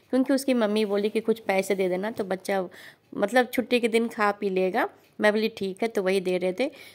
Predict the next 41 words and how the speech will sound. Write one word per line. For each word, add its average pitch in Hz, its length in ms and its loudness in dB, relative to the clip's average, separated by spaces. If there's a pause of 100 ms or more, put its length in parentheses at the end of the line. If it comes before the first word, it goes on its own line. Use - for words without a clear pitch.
(140)
तो 277 60 2
यहाँ 269 280 2
मंदिर 214 440 0
आई, 208 240 2 (420)
तो 240 240 8
यहाँ 285 300 2
मंदिर 262 340 4
तो 277 140 2
मैं 262 160 4
पहले 220 300 2
भी 233 100 2
वीडियो 214 300 4
शेयर 202 260 2
की 202 180 -2
हूँ, 269 200 -2
इसलिए 247 300 0
फुल 233 220 -2
detail 208 400 0
ज़्यादा 185 280 -2
यहाँ 196 240 0
का 196 120 0
share 190 260 -2
नहीं 190 200 -2
करूँगी 190 400 -2
friends। 254 280 0 (460)
तो 330 60 6
actual 277 320 4
में, 277 160 2 (440)
actual 294 340 0
में 330 120 4
हमारी 269 280 4
planning 240 420 2
में 254 100 2
थोड़ी 269 260 2
चेंजिंग 220 440 0
आई, 208 200 2
क्योंकि 233 300 -2
हमारा 208 320 2
जो 208 140 0
plan 190 320 0
था, 247 200 0